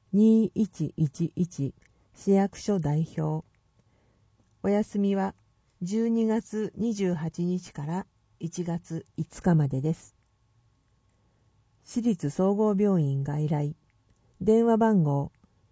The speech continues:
零五三八三八の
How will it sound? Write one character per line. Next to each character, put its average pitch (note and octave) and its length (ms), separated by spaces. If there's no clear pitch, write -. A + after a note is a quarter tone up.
零 A3+ 300
五 G#3 280
三 E3+ 360
八 D#3 480
三 G#3 360
八 F#3+ 400
の F3+ 220